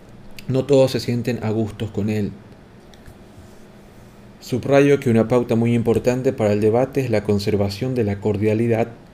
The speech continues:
para el caso de que se produzcan disensos.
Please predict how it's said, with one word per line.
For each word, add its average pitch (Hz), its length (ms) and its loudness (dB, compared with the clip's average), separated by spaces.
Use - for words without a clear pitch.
para 123 220 2
el 113 140 0
caso 147 380 2
de 117 100 2
que 110 120 -2
se 104 120 -4
produzcan 113 560 -2
disensos. 98 760 -4